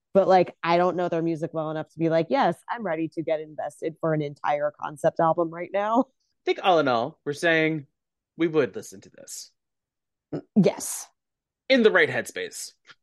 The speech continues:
Speaker 1: A-, and I think, like, even, like, on my commute to work, I would easily put it on and, like, skip through half the tracks.
Speaker 2: Ah, yeah, yeah. Depending on the day, right? Yeah.
Speaker 1: Yeah. I, I think, like, some of them are probably not, uh, I don't even wanna say easy listening, but just, like, not, like,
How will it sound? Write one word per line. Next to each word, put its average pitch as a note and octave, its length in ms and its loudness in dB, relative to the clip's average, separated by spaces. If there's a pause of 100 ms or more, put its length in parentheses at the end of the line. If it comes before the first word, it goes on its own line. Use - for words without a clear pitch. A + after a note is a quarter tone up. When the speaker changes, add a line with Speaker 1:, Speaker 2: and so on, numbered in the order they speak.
Speaker 1:
A-, - 60 0
and G4 300 6
I G4+ 100 0
think, F#4 260 -2
like, D#4+ 220 0
even, B3 300 -4
like, G3+ 240 -6
on G3+ 160 -6
my F#3+ 140 -4 (100)
commute F#3+ 240 -2
to F3 100 -6
work, E3+ 360 2
I F3+ 120 0
would F3 140 0
easily E3+ 460 -2
put E3 100 -6
it E3+ 80 0
on D#3 240 -2
and, D3+ 100 -12
like, D3+ 160 -10
skip - 320 -2
through D3+ 220 2
half - 260 -4
the - 60 -14
tracks. - 580 -6
Speaker 2:
Ah, D#3 280 6
yeah, A2 180 2
yeah. F#2 240 0
Depending F#3 400 2
on D3 100 2
the C3+ 80 -4
day, F2 320 -8
right? A2+ 320 -4
Yeah. C#3+ 220 0
Speaker 1:
Yeah. F3 240 2 (100)
I, A3+ 160 6
I A3+ 140 4
think, B3 220 0
like, G#3 180 4
some A#3 180 -2
of G#3 100 -2
them G3+ 160 -2
are F#3 120 -2
probably F#3 480 -6
not, E3+ 320 -6 (160)
uh, E3 260 -2 (100)
I B3+ 80 -6
don't E4+ 140 -4
even A3 200 -4
wanna F3+ 220 -4
say E3 180 -2
easy F3+ 460 0
listening, G#3 520 0
but E3+ 120 -8
just, E3+ 180 -2
like, E3 200 2
not, E3 200 -4
like, E3+ 220 0